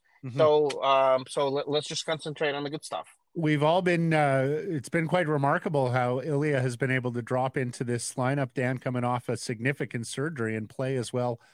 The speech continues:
Speaker 1: as he did. Take us through that process, 'cause I know he was a little bit d-, delayed in terms of, of getting into games with the Vancouver Canucks, missing preseason and training camp. Uh, tell us, uh, what Ilya is saying these days and what you've made of his progress coming back from that big injury and surgery.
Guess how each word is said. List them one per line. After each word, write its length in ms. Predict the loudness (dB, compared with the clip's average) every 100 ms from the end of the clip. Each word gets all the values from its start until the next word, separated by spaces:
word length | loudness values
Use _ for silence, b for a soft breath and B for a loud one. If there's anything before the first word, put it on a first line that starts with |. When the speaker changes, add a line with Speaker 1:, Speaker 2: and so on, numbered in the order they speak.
| b b b b -2
Speaker 1:
as 180 | 0
he 120 | 0 0
did. 260 | 0 2
Take 220 | 0 2
us 140 | 0 0
through 120 | 2
that 180 | 2 2
process, 440 | 0 2 0 -2
'cause 180 | -2 0
I 60 | 2
know 220 | 2 2
he 60 |
was 160 | 0 0
a 40 |
little 200 | -2 0
bit 220 | 0 -2 -2
d-, 100 | -6
delayed 460 | -2 0 0 0 0
in 120 | -2
terms 360 | 0 -2 0 -4
of, 180 | -4
of 420 | -4 -4 -4 -16 -2
getting 300 | 0 2 0
into 200 | -2 -2
games 360 | 0 0 0
with 100 | -6
the 80 | 0
Vancouver 400 | 0 0 -2 -2
Canucks, 300 | 0 -2 0
missing 340 | -4 -2 -4
preseason 540 | -2 -4 -2 -6 -6 -12 b b b b -8
and 120 | 0
training 340 | 2 4 2
camp. 320 | 0 -2 -2 -4
Uh, 240 | -4 -4 -6 _
tell 180 | 2 4
us, 240 | 2 0
uh, 220 | 2 2 0 b b b b b
what 180 | 2 4
Ilya 280 | 4 4 2
is 100 | 2
saying 300 | 4 4 4
these 220 | 2 0
days 340 | 2 2 0 -2
and 180 | -2
what 320 | 0 0 0 -2
you've 140 | 0
made 200 | 2 2
of 80 | 2
his 180 | 0 0
progress 420 | 0 2 0 -2
coming 240 | -4 -2
back 260 | 0 0 0
from 140 | -2
that 160 | -2 -2
big 180 | -2 -2
injury 340 | -4 -4 -4
and 140 | -6
surgery. 460 | -6 -6 -4 -4